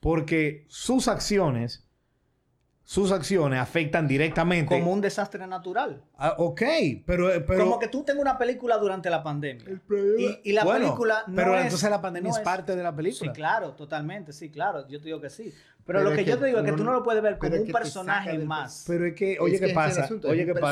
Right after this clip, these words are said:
Speaker 3: personaje,
Speaker 1: Eh, oye,
Speaker 3: te
Speaker 1: ¿qué
Speaker 3: saca
Speaker 1: pasa?
Speaker 3: de la
Speaker 1: Oye, ¿qué
Speaker 3: película.
Speaker 1: pasa? A, a ver, en el caso de Barton Fink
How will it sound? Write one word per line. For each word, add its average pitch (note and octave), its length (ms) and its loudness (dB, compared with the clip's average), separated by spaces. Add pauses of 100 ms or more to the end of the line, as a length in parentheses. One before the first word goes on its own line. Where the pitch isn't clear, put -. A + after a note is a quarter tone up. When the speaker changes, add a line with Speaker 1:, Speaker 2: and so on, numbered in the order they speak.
Speaker 3:
personaje, E3 480 -6
Speaker 1:
Eh, E3+ 80 -2
oye, F#3 160 2
Speaker 3:
te F3+ 80 0
Speaker 1:
¿qué E3+ 60 0
Speaker 3:
saca D3 160 2
Speaker 1:
pasa? B2 160 -4
Speaker 3:
de C#3+ 80 -6
la C3 60 -6
Speaker 1:
Oye, D#3 100 -2
¿qué E3 60 -2
Speaker 3:
película. D3 200 -2
Speaker 1:
pasa? B2+ 280 -6 (520)
A, D3 260 2
a D3 60 4
ver, C3 340 0 (120)
en D#3+ 200 2
el E3 140 0
caso G3+ 320 2
de A3 80 6
Barton F#3 400 0
Fink B2+ 340 -6